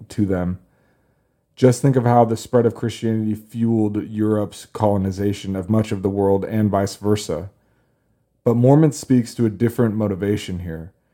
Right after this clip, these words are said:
He tells us that the sons of Mosiah and the others who were with them were desirous that salvation should be declared to every creature, for they could not bear that any human soul should perish. Yet even the very thought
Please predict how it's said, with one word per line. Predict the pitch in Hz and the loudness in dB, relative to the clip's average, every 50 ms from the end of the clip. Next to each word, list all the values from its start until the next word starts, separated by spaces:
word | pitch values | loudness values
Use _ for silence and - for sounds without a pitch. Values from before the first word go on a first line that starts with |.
| _ _ _ | _ _ _
He | _ - 120 | _ -8 -4
tells | 113 - 135 135 143 139 143 | 0 4 4 6 6 6 4
us | 143 123 113 - - | 4 4 2 0 -4
that | - 110 110 107 - | -2 0 2 2 2
the | 113 98 | 0 -6
sons | - - - 113 113 120 113 107 | -6 -2 0 0 0 0 -2 -2
of | 113 101 | -4 -4
Mosiah | 101 98 95 92 92 95 92 90 92 90 82 78 78 71 67 | -4 -4 -4 -4 -4 -2 -2 0 0 0 0 -2 -4 -4 -6
and | 85 92 92 92 | -4 -2 -2 -2
the | 90 87 80 | 0 0 -2
others | 73 90 95 87 90 90 90 87 - | -2 -2 -2 0 -2 -2 -2 -4 -6
who | - 92 85 | -8 -6 -4
were | 85 85 | -4 -2
with | 85 90 90 82 - | -2 -2 -4 -4 -6
them | - 80 76 76 82 92 - _ _ _ _ _ _ _ _ _ _ _ _ - | -8 -6 -6 -6 -8 -10 -12 _ _ _ _ _ _ _ _ _ _ _ _ 2
were | 107 107 110 | 4 4 6
desirous | 101 107 104 98 104 113 127 127 127 123 120 120 - | 6 4 2 0 0 2 2 4 4 2 2 0 -4
that | 113 104 92 | -6 -6 -6
salvation | - - 113 101 101 101 101 107 104 - - 107 98 95 | -6 -4 -2 -2 0 0 0 0 -2 -2 -4 -4 -4 -4
should | - - - 98 90 | -4 -6 -6 -4 -2
be | 101 95 92 | -2 -2 -2
declared | 82 92 - - - 95 90 90 90 87 87 85 90 - _ _ _ _ _ _ _ _ _ | -4 -6 -6 -4 -2 0 0 2 2 0 0 -2 -6 -12 _ _ _ _ _ _ _ _ _
to | - 98 92 - | -4 -4 0 2
every | 123 120 110 110 104 | 2 4 6 4 4
creature, | 85 - - 90 87 82 - - 80 64 52 50 - - | 2 0 -6 -8 -8 -8 -8 -10 -10 -10 -12 -14 -18 -20
for | - - 113 110 | -6 -2 -2 0
they | 95 107 110 113 107 | 2 2 2 0 0
could | 107 - - 127 123 | -2 -4 -4 -2 0
not | 127 123 120 110 101 95 | 0 0 0 0 -2 -2
bear | 110 104 104 101 98 | -2 0 0 0 0
that | 92 - 123 - | -2 -4 -8 -8
any | - 120 127 127 123 | -6 -4 -2 0 0
human | 120 - - 120 117 113 107 101 | -2 -2 -2 -4 -2 -2 -4 -6
soul | - - - 110 110 104 | -4 0 2 2 2 2
should | 101 - - 98 87 | 0 -4 -8 -10 -8
perish. | - 104 101 95 87 - - - - - - _ _ _ _ _ _ _ _ _ _ - | -2 0 0 0 0 -2 -8 -14 -20 -20 -20 _ _ _ _ _ _ _ _ _ _ -2
Yet | 113 110 120 | 0 2 4
even | 120 127 139 147 | 4 4 4 4
the | 135 123 | 2 4
very | 113 123 120 120 113 | 4 4 4 4 4
thought | 113 - - - 107 101 95 78 - | 0 -2 -6 -6 -4 -4 -6 -8 -12